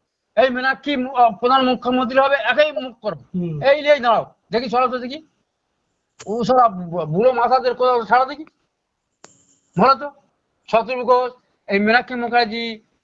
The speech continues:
Speaker 1: এই তোমার, উম, দীপশিতা, এ-, এরা, আর তোমার ইয়ে সু-, সু-, সা-, সায়ন, সুজন,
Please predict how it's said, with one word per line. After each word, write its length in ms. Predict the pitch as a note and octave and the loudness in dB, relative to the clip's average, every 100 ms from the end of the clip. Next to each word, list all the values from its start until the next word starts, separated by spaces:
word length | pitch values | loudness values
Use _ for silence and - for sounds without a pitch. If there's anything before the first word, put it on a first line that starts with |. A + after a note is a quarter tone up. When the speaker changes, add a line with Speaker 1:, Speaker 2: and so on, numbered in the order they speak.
| _ | _
Speaker 1:
এই 280 | G#3 G#3+ G#3 | -2 0 0
তোমার, 280 | G#3+ A3 G#3 | 0 2 2
উম, 360 | F#3 F3+ D#3 D3+ | -2 -8 -6 -4
দীপশিতা, 680 | A#3 A#3+ B3+ B3 G#3+ G3 _ _ _ - | -2 -2 0 2 0 -6 _ _ _ -4
এ-, 260 | A3+ G#3 | -2 0
এরা, 220 | A#3+ C#4 - _ _ _ _ _ _ | -2 -4 -8 _ _ _ _ _ _
আর 340 | D#3+ F3+ F#3 F#3 E3+ D#3+ F#3 D#3 | 2 4 4 2 -4 -8 -8 -6
তোমার 320 | G3+ G3 F#3 | -2 2 2
ইয়ে 340 | F3 A3+ A#3+ G3+ | 0 -4 -2 -4
সু-, 340 | - A3 G#3 | -4 -8 -8
সু-, 300 | - - E3+ | -16 -16 -12
সা-, 300 | - F#3 E3 | -4 -4 -4
সায়ন, 580 | - F#3+ B3+ C4+ B3 F#3+ _ _ - | -2 -2 -2 -4 -8 -10 _ _ -6
সুজন, 600 | G#3 A#3 C4 B3+ A3+ | 0 2 2 0 -6